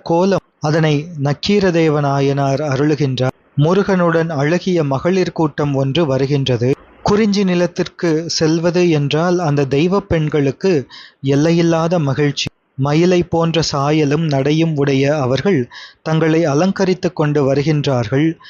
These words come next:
முருகனோடு பல மயில்கள் வருவது போல இருக்கின்றது அந்த காட்சி. அவர்கள்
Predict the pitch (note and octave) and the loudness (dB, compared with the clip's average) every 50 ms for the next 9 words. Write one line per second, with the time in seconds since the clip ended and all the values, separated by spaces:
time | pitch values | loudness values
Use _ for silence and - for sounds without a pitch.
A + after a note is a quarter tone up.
0 | - - _ - - C#3+ E3 F3+ F#3 - G3+ F#3+ F#3 F3+ F3+ F3 F3+ F#3+ - - | -20 -20 _ -6 -2 0 0 0 0 2 2 2 2 2 2 2 0 0 -2 -2
1 | C#3 C#3 C#3+ C#3+ C#3 C#3 C3+ C#3 D#3+ F#3 F3 - F#3 F3 D3 C3 C#3 C#3 C#3+ D3+ | -2 0 0 0 0 0 0 2 2 0 0 0 0 0 0 0 0 0 0 2
2 | D#3 D#3 D3 D3+ C#3+ D3 D3+ D#3 E3 F#3 F3 D3+ C#3+ C#3 D3 - D#3+ D3+ C#3+ C#3+ | 0 0 0 0 0 2 2 2 2 2 2 0 0 -2 -2 -2 -2 -2 0 0
3 | C#3+ C3+ C#3+ E3 E3 C#3 C3+ C3 B2 - - B2+ B2 C3 B2 - - B2+ B2 C#3+ | 0 2 0 0 0 -2 -2 -2 -4 -4 -4 -2 -2 -2 -2 -4 -2 0 0 0
4 | E3 E3+ - - - - - - - - D#3 D#3 F3 D#3+ F3 E3+ D#3+ | 0 -2 -6 -16 -18 -16 -16 -14 -8 -4 -2 0 0 2 2 0 0